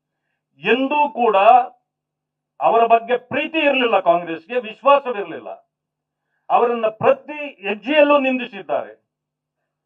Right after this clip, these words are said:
ಆದ್ರೆ ಇವತ್ತು ಕಾಂಗ್ರೆಸ್ಗೆ ಅಪಮಾನ ಆದ್ರೆ ಅದು ಅಂಬೇಡ್ಕರ್ ಅಪಮಾನ ಆಗಿದೆ ಅಂತ,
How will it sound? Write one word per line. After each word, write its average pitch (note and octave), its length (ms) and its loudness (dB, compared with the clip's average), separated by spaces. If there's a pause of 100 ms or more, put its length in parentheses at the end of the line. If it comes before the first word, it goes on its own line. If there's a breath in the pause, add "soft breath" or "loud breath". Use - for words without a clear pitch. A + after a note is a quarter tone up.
(340)
ಆದ್ರೆ E3 320 -6
ಇವತ್ತು E3 440 -12 (1400)
ಕಾಂಗ್ರೆಸ್ಗೆ A#3 680 -2
ಅಪಮಾನ E3 420 -2
ಆದ್ರೆ A2 340 -12 (1160)
ಅದು F3 180 -6
ಅಂಬೇಡ್ಕರ್ A3+ 500 -8
ಅಪಮಾನ D3 500 -10
ಆಗಿದೆ B2 320 -10
ಅಂತ, G#2+ 220 -18